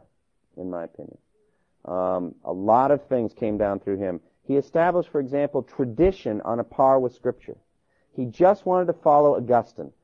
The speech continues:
Augustine was his hero. So Augustine had a, had a, um, an energetic, fertile mind, just always thinking about things, and just wrote incredible amounts of stuff. So in,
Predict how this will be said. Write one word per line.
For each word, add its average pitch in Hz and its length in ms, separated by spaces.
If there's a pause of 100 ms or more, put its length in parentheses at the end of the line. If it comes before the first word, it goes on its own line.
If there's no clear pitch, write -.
(120)
Augustine 135 520
was 120 140
his 107 140
hero. 90 360 (320)
So 143 340
Augustine 180 560
had 151 220
a, 123 120 (260)
had 135 220
a, 110 160 (120)
um, 107 200
an 117 240
energetic, 170 920 (440)
fertile 185 360
mind, 120 580 (680)
just - 240 (180)
always 208 540 (160)
thinking 208 340
about 107 340
things, 85 320 (280)
and 165 140
just 202 180
wrote 190 440
incredible 170 880
amounts 113 340
of 90 80
stuff. - 320 (800)
So 180 220
in, 180 280